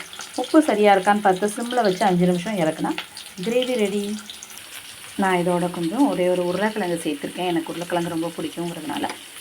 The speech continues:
உங்களுக்கு வேணா சேர்த்துக்கலாம், இல்லைன்னா விட்டுடலாம். தாளிச்சதோட அந்த சிக்கன் வதக்குனதை போட்டாச்சு. இனி மசாலா ஊத்திடலாம். நான் இன்னைக்கு கொஞ்சம் நிறையவே தண்ணி விட்டுருக்கேன். ஏன்னா டிஃபனுக்கு, இட்லிக்குமே இதே கிரேவி தான்.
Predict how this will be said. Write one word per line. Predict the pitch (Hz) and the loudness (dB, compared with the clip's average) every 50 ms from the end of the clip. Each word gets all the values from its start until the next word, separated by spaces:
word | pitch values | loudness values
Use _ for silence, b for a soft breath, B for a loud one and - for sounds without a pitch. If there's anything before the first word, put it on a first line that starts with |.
| - - - - | -16 -14 -8 -4
உங்களுக்கு | - 220 226 220 220 202 | -2 0 0 2 2 2
வேணா | 196 196 196 208 220 | 2 2 2 2 0
சேர்த்துக்கலாம், | 247 - 180 156 - 175 170 - - 220 285 | 0 -2 -4 -4 -4 -6 -6 -6 -2 0 0
இல்லைன்னா | 277 170 160 147 143 160 196 208 | 0 2 2 2 0 0 0 -2
விட்டுடலாம். | - - - - 147 151 151 156 165 233 320 - - - - - - - - - - - - - - - - - - - - - - - - - - - - - - - - - - - | -4 -6 -8 -10 -12 -10 -10 -8 -8 -8 -8 -10 -12 -18 -18 -18 -18 -18 -18 -18 -18 -18 -18 -18 -16 -14 -14 -12 -12 -12 -12 -12 -12 -12 -12 -12 -12 -10 -10 -10 -10 -10 -10 -10 -2 4
தாளிச்சதோட | - 196 - 180 202 196 - 220 185 185 175 160 170 254 415 415 359 - | 6 8 8 8 6 4 4 4 4 6 6 6 6 4 4 2 0 0
அந்த | - 185 180 175 | 2 4 4 4
சிக்கன் | 170 - 208 208 - 226 214 208 196 175 | 2 0 -2 -4 0 0 2 4 4 4
வதக்குனதை | 175 170 175 180 170 180 180 175 | 4 2 2 2 4 4 2 0
போட்டாச்சு. | 170 165 - 175 170 175 - 370 370 311 | -2 -2 -2 -2 -2 0 2 4 4 6
இனி | 180 170 | 4 4
மசாலா | 170 165 165 - - 180 185 185 | 2 2 2 2 4 6 8 8
ஊத்திடலாம். | 185 180 180 185 185 185 196 214 277 370 - - - - - - - - - - - - - - - - - - | 8 6 4 2 2 2 2 0 -2 -2 -4 -6 -12 -14 -14 -16 -18 -20 -20 -20 -20 -20 -20 -20 -20 -20 -8 2
நான் | - 185 | 6 6
இன்னைக்கு | 180 175 175 170 175 | 8 8 6 4 2
கொஞ்சம் | 175 170 175 190 175 | 0 0 2 2 4
நிறையவே | 170 165 175 175 190 190 202 214 | 4 4 4 4 2 2 2 0
தண்ணி | 208 175 165 165 175 175 | 0 2 2 4 4 4
விட்டுருக்கேன். | 175 175 175 165 156 - 208 269 - - | 2 2 0 -4 -4 -2 -2 0 0 2
ஏன்னா | 165 170 170 | 2 2 2
டிஃபனுக்கு, | 170 175 185 175 - 196 185 185 185 | 0 0 -2 -2 0 2 0 2 2
இட்லிக்குமே | 170 165 156 175 185 185 185 180 170 175 185 196 | 0 -2 0 2 2 2 2 2 2 2 2 2
இதே | 180 156 156 156 156 | 0 0 0 0 -2
கிரேவி | 151 165 156 147 143 143 139 | -2 -2 -4 -4 -4 -4 -4
தான். | 160 151 - | -4 -4 -4